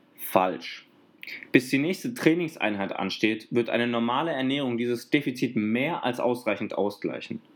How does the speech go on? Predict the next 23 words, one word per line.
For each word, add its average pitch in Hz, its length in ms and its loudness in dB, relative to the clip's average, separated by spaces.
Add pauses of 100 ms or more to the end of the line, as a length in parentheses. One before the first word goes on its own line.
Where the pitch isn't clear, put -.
(1800)
Eine 123 320 2
ganz 180 340 2
normale 147 380 2
Mahlzeit 131 460 0
nach 117 140 0
dem 120 200 0
Training 143 340 0
wird - 80 -4
die 110 80 0
Speicher 123 380 2
schon 123 280 -2
ausreichend 135 540 2
wieder 110 240 2
auffüllen, 110 400 0
vor 90 160 2
allem 123 180 2
wenn 131 120 0
ihr 117 80 0
viel 113 200 -2
Kohlenhydrate 123 680 0
zu - 120 -4
euch - 160 -2
nimmt. - 340 -8